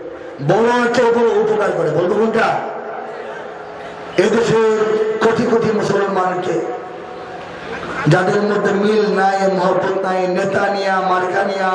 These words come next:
রাজনীতি নিয়া, দল নিয়া, ফেরকা নিয়া, এই মাযহাব নিয়া কত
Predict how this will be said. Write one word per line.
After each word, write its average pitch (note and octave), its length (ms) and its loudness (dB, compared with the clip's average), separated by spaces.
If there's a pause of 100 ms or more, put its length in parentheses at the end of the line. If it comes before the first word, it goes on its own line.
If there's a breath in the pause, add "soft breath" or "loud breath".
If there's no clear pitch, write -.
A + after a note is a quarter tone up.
রাজনীতি G3 520 -2
নিয়া, F#3+ 240 0 (100)
দল G3+ 180 2
নিয়া, G3+ 500 0 (100)
ফেরকা G3 380 0
নিয়া, G3+ 280 0 (280 loud breath)
এই G3+ 160 2 (260)
মাযহাব G#3 460 2
নিয়া G#3 160 0
কত A3 320 2